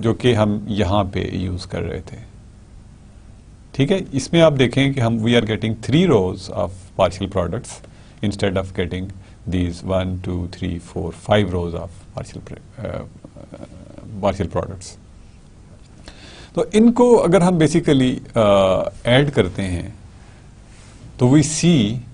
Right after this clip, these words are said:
कि we get the same answer, zero, this is one, this is one plus one is, uh, one zero, so we have one as carry over here, one plus one जो है this will be one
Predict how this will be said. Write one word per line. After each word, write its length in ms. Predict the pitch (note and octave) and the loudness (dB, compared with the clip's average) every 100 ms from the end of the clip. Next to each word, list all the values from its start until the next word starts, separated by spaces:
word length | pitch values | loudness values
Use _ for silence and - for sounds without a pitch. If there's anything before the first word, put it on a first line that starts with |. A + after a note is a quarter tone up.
| - - - - | -20 -20 -20 -4
कि 80 | A#2 A2 | 0 2
we 100 | G#2 | 2
get 220 | G#2+ G2+ | 2 0
the 80 | G2 | -2
same 280 | A2+ A#2+ | 0 0
answer, 320 | G2 F#2 F#2 F2+ | 0 -2 -4 -4
zero, 400 | F2 F#2+ G2+ G#2 | -4 -2 0 -2
this 220 | F#2+ F2+ | -4 -6
is 180 | F2+ E2 | -6 -6
one, 480 | E2 F#2+ G#2+ C3 C3+ | -4 -4 -2 -4 -6
this 160 | F#2 F#2+ | -8 -6
is 100 | F#2 | -4
one 160 | F2+ | -4
plus 240 | F#2 F2+ F#2 | -4 -6 -4
one 260 | F2+ F2 - | -6 -6 -8
is, 320 | F2 E2 F2 | -10 -10 -8
uh, 600 | E2+ E2 E2 F2 - - F2 F2 E2 | -8 -6 -8 -10 -12 -12 -10 -10 -8
one 200 | F2+ A2 | -4 -2
zero, 320 | A2+ B2+ C#3 | 0 0 0
so 240 | C#3 G#2 F2+ | 0 -4 -4
we 200 | F2+ F2+ | -4 -4
have 260 | F2 E2 | -6 -6
one 280 | F#2 G#2+ D3+ - - - - - - - - - - | -6 -4 -6 -12 -20 -20 -20 -20 -20 -20 -20 -20 -6
as 240 | F#2 F2+ | -6 -6
carry 420 | - - F#2 A2+ - | -8 -6 -2 -2 -4
over 220 | A#2+ B2 | -4 -6
here, 340 | B2 C#3 C#3+ C#3+ - - - | -4 -2 -2 -4 -14 -20 -6
one 180 | G2+ G#2 | -4 -2
plus 320 | G#2+ G#2 - | -4 -4 -4
one 200 | G2+ G2+ | -4 -4
जो 100 | G2 | -4
है 240 | F#2 F#2 F#2 | -4 -6 -4
this 260 | F2+ F2+ | -8 -8
will 140 | F2+ F2 | -10 -8
be 140 | F2 | -8
one 260 | E2+ E2+ | -6 -8